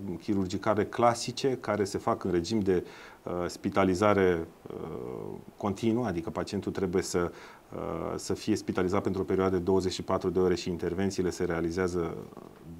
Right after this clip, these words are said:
de regulă sub rahianestezie. Uh, mă refer aici,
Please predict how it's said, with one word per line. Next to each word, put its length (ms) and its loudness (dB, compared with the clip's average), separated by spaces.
de 120 2
regulă 380 6
sub 200 0
rahianestezie. 800 0
Uh, 460 0
mă 140 -2
refer 260 4
aici, 340 4